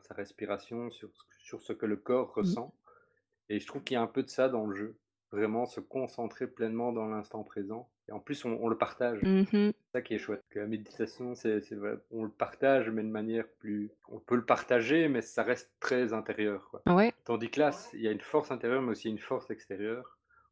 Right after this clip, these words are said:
Speaker 1: où, heu, où on, on, on partage ce bien-être avec les autres et du coup ça, ça fait un petit effet domino,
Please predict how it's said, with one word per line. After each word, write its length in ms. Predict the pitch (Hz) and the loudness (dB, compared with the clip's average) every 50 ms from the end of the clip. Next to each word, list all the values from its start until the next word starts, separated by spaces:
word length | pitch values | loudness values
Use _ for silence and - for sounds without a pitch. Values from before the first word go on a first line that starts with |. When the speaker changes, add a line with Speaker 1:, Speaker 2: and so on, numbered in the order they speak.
| _ - | _ -6
Speaker 1:
où, 240 | 104 104 101 101 98 | -4 -2 -2 -2 -2
heu, 40 | 98 | -4
où 280 | 104 104 107 107 101 | -6 -8 -8 -8 -8
on, 500 | 104 107 113 113 113 107 92 95 107 107 | -8 -8 -8 -10 -10 -10 -12 -12 -10 -8
on, 160 | 101 107 110 | -8 -8 -10
on 40 | 110 | -4
partage 500 | - 117 107 - - 131 131 147 - - | -2 -2 -2 0 0 0 0 0 -2 -4
ce 60 | - | -8
bien-être 520 | 104 107 107 104 101 101 113 117 110 - - | -8 -6 -6 -6 -4 -2 -2 -2 -2 -4 -4
avec 180 | 98 101 92 | -6 -6 -6
les 140 | 107 95 95 | -6 -4 -2
autres 260 | 110 127 127 127 - | -2 -2 -2 -2 -6
et 40 | 101 | -8
du 120 | 101 98 - | -10 -10 -12
coup 140 | - 120 113 | -12 -14 -12
ça, 320 | - - 101 98 101 101 _ _ - | -10 -8 -8 -8 -10 -12 _ _ -12
ça 80 | 104 | -10
fait 120 | - - 110 | -8 -6 -6
un 140 | 110 107 | -4 -6
petit 220 | 107 - - - 110 | -6 -8 -8 -8 -8
effet 180 | 107 - 123 117 | -6 -4 -4 -2
domino, 680 | 113 110 110 113 110 117 123 127 131 127 123 113 | -2 -2 -2 -2 -2 0 2 2 0 0 -2 -6